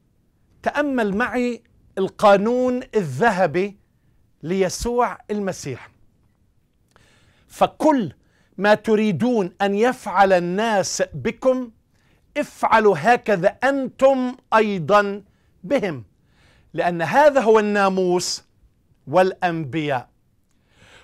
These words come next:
والرب يباركك، وصلاتي أن يفتح الرب عينيك وقلبك، تواجهه الآن كمخلص قبل أن تواجهه يومًا ما كديان، لأنه مكتوب:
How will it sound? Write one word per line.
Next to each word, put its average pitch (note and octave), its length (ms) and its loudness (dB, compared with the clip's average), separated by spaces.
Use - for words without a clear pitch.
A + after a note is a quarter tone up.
والرب F#3+ 640 2
يباركك، E3+ 800 -2
وصلاتي A#3+ 560 2
أن A#3 200 -2
يفتح A#3+ 500 0
الرب G#3+ 340 0
عينيك G#3+ 440 -2
وقلبك، F#3 680 0
تواجهه B3 920 4
الآن C4 600 4
كمخلص B3 920 0
قبل B3 260 4
أن A#3+ 340 0
تواجهه A3 800 2
يومًا C4+ 480 0
ما B3 480 0
كديان، E3+ 800 0
لأنه B3 360 2
مكتوب: C4+ 760 0